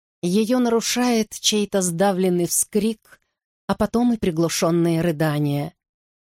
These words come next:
И рыдает не какой-то один человек. Рыдают те,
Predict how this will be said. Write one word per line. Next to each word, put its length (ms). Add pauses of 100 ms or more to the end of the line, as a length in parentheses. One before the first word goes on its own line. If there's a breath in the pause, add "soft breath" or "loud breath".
(320)
И 100
рыдает 640 (180)
не 240
какой-то 760 (120)
один 440
человек. 800 (760)
Рыдают 680 (180)
те, 320